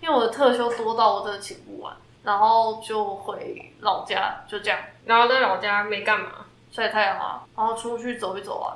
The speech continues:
Speaker 1: 就这样。
Speaker 2: 所以很累吗？
Speaker 1: 很累啊，对我来说的休息真的就是在家，而且要在我的房间这样子才叫真的休息。
Speaker 2: 哦，好哦，
Speaker 1: 嗯。
Speaker 2: 大家的休息是怎样？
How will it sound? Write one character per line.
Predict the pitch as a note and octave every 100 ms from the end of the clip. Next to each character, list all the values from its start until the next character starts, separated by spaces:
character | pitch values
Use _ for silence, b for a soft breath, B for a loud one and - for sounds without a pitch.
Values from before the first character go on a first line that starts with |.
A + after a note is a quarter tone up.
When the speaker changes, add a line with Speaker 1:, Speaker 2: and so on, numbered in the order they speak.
| -
Speaker 1:
就 |
这 | -
样。 | - - -
Speaker 2:
所 | -
以 | C4+
很 | C4 G3+ -
累 | A3 G3+
吗？ | F#3+ G3 - _ _ -
Speaker 1:
很 | A3+ B3+
累 | D#4+
啊， | C#4+ B3 B3+ - -
对 | F4
我 | D#4+
来 | A3+
说 | B3 C#4+
的 |
休 | B3 B3+ B3+
息 | G#3+
真 | G3+ A3+
的 | G#3+
就 | G#3
是 | G#3 G#3 G3+
在 | - G3 -
家， | - - - -
而 | A3+
且 | A3+ G#3+ A3
要 | A#3+
在 | A#3 A3 G#3 - - - _ -
我 | - G#3+ G3+
的 | G3 F#3 -
房 | G3+ F#3+
间 | G#3 G3+ G3+
这 | G#3
样 | F#3+ -
子 | - -
才 | -
叫 | - G#3+
真 | G#3+ G#3 G#3+
的 |
休 | - - A3
息。 | A3 - - - _ -
Speaker 2:
哦， | C4+ - - -
好 | F#3 F#3
哦， | F#3+ F#3+ F#3+
Speaker 1:
嗯。 | -
Speaker 2:
大 | A#3 A#3
家 |
的 | A#3+ A3
休 | G#3+ G#3+
息 | G3 F3+
是 |
怎 | -
样？ | -